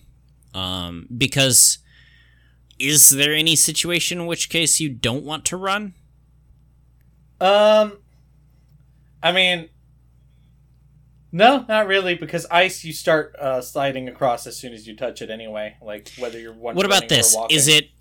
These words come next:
Speaker 1: do you let go of the running button as you approach a house in order to make it easier to go inside?
Speaker 2: No.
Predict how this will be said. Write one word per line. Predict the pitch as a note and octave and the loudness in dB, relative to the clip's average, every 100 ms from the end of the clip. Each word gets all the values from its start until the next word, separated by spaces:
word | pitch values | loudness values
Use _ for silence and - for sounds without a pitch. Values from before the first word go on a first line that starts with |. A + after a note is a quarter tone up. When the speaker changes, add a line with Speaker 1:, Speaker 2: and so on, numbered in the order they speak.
| _ | _
Speaker 1:
do | D#3+ B2 A#2 A#2 D3+ | -14 -12 -6 -2 -2
you | C#3+ E3+ G3 G3+ G3+ G#3 G#3+ | 0 0 0 -2 -4 -6 -6
let | D3+ E3+ E3+ | -2 0 0
go | D3 E3+ | -2 -2
of | D3 | -2
the | D3+ | -4
running | D3 D3 D3 | 0 0 0
button | C3+ C3+ C3 B2+ | 0 -2 -2 -2
as | A#2 A#2+ B2 | -2 0 -2
you | |
approach | A#2+ - B2+ - | -4 -4 -4 -2
a | A2+ | -2
house | A2+ A2 G#2+ A#2 | -2 0 0 -2
in | |
order | G#2+ G#2+ G2+ | -4 -8 -8
to | - | -8
make | G#2+ - | -8 -8
it | - | -10
easier | F#2+ F2+ F#2 | -6 -6 -6
to | E2+ | -8
go | E2+ | -10
inside? | E2+ F2 C2+ B1+ - - _ _ | -6 -4 -4 -8 -12 -20 _ _
Speaker 2:
No. | B2 A2+ A#2 C#3 | -12 -6 -6 -8